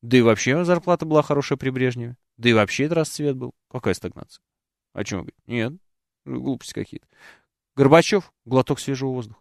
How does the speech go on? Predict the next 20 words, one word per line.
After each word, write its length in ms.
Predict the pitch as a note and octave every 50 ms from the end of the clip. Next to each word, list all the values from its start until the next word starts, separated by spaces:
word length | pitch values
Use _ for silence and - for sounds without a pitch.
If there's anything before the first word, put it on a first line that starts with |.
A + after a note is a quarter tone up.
| _ _
Перестройка. 560 | - C3+ C3 C3+ - - D3 C3+ A2 - _ _ _ _ _ -
Великолепно. 520 | - B2 B2 - D3 C3+ C3 B2 _ - - _ _ _ _ _ _ _ _ _ _ _ _
Наконец-то. 680 | - B2 - D3+ D#3 E3 E3+ D3 A#2+ - - - B2 _ _ _ _ _ _ _ _ _ _ _ _ _ _ _ _ -
Да? 320 | A#2+ B2 C#3+ F3 F#3+ G3 _ _ _ _ _ _
Перестройка. 800 | - C#3 C3 B2+ B2 - - C#3+ B2+ A#2+ G2+ - - - G#2+ A2 _ _ _ _ _ _ _ _ _ -
Прекрасно. 680 | A#2 A#2+ - C#3 C#3 B2+ A2+ - - F#2+ G#2 A2+ - _ _ _ _
То, 80 | - C3+
что 180 | - - D3+
нужно. 400 | D3 D3 C3+ A#2+ G2+ G2+ - - _ _ _ -
Нам 220 | B2 C3 C#3 C#3+
дали 160 | C#3+ D#3 D3+
свободу. 560 | D3 - D#3 C#3+ C#3 C3 A#2+ G#2 F#2+ - - - _ _ _
Нас 240 | - A#2+ C3 B2+ -
вы-, 200 | C#3 C#3+ C#3+ C#3+
вы-, 240 | G#2 C3 C3+ C#3 C3 - - - - -
нас 160 | C#3 D3 C#3
наконец-то 460 | D3+ D#3 D#3+ E3+ F3+ - - E3 C#3+ - - - -
из 160 | C#3+ C#3+ D3+
этого 320 | F3 E3+ - C#3+ C#3 B2+ - - -
чудесного, 680 | - F#3+ G3+ F#3 G3 A3+ G#3 - - C#3 C3 A#2 F2+